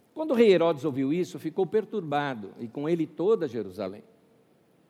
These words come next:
Tendo reunido todos os chefes dos sacerdotes, do povo e dos mestres da lei,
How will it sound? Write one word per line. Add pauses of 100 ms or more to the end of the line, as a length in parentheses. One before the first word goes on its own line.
(380)
Tendo
reunido
todos
os
chefes
dos
sacerdotes,
do
povo
e
dos
mestres
da
lei,